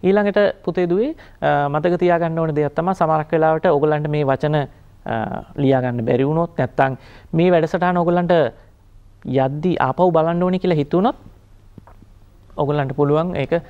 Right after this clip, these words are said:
අන්තර්ජාලයෙන් රූපවාහිනී ඩොට් එල් කේ වලට ගිහිල්ලා ඩවුන්ලෝඩ් කරලා හිමින් හිමින් ඔගොල්ලන්ට ඕන විදිහට පෝස් කරලා බලන්න. ඊට පස්සේ ඔගොල්ලන්ට පුළුවන් අපිට මේ සම්බන්ධයෙන් අපේ, අ, ගුණදොස් කියලා අපිට ලියුම් එවන්නත් පුළුවන්.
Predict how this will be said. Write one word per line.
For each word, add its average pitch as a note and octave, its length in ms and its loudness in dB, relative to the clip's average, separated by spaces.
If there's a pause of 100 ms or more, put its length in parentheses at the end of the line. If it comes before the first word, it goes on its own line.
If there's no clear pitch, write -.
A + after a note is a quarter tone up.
(160)
අන්තර්ජාලයෙන් C3 760 0
රූපවාහිනී C3 640 -2 (220)
ඩොට් B2 180 0
එල් B2+ 160 2
කේ C#3 220 0
වලට C#3 220 -2
ගිහිල්ලා C3+ 440 -2
ඩවුන්ලෝඩ් C#3+ 580 2
කරලා E3 420 0
හිමින් E3 260 2
හිමින් D3+ 380 -2 (200)
ඔගොල්ලන්ට C#3 340 0
ඕන C3+ 120 2
විදිහට C3 360 -2
පෝස් C#3 320 0
කරලා F3 360 -2
බලන්න. B2+ 360 -4 (400)
ඊට C3 180 -2
පස්සේ C#3+ 260 0
ඔගොල්ලන්ට C#3+ 340 0
පුළුවන් D3+ 300 0
අපිට C3+ 220 -4 (380)
මේ C3+ 120 -2
සම්බන්ධයෙන් C#3 680 0
අපේ, C#3+ 360 0 (220)
අ, A#2 120 0
ගුණදොස් C#3 500 0
කියලා C#3+ 220 0
අපිට D3 180 -2 (380)
ලියුම් C#3+ 320 0
එවන්නත් C3+ 440 -4
පුළුවන්. - 340 -4